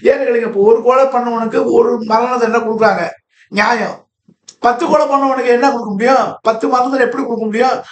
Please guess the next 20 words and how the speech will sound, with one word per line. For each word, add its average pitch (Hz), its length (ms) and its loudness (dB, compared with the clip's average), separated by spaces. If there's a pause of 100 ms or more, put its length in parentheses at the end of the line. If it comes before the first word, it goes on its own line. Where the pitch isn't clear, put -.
(160)
கொடுக்க 269 260 0
முடியாது. 208 320 0 (200)
அப்ப 262 300 2
அந்த 277 240 -2
பத்து 226 400 -2
மரண 277 400 2
தண்டனை 285 260 4
கொடுக்கறதுக்கு 277 580 -2
யாரு 269 580 0 (320)
த-, 220 160 -8 (120)
தகுதியானவன்னு 285 540 2
இறைவன் 226 380 0
தான். 185 200 -6 (680)
உனக்கு 226 380 0
மீண்டும் 302 560 0
மீண்டும் 311 320 0
உயிர் 277 320 2
கொடுத்து, 269 260 -6
உயிர் 269 240 0
கொடுத்து 349 320 -2